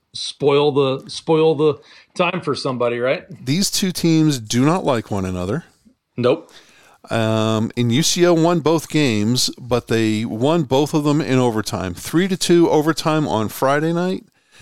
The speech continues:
Speaker 2: four to three overtime on Saturday. And I'll tell you what, i-, if, if life was fair, and I know it's not,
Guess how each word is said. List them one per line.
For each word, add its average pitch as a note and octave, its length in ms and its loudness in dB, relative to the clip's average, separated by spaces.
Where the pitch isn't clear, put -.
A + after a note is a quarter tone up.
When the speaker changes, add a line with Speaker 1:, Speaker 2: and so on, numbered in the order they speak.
Speaker 2:
four F#3+ 380 2
to E3+ 60 -2
three D#3 340 2
overtime B2 800 0
on G#2+ 480 0
Saturday. G#2+ 580 0
And C3+ 100 0
I'll D#3 120 0
tell G#3 200 2
you D#3+ 120 4
what, F#2+ 220 0
i-, - 460 -8
if, - 280 -4
if C3+ 300 -4
life E3+ 280 0
was E3 200 2
fair, A#2 640 0
and B2+ 160 0
I A#2+ 120 2
know C#3 180 2
it's - 160 0
not, F#2+ 300 -2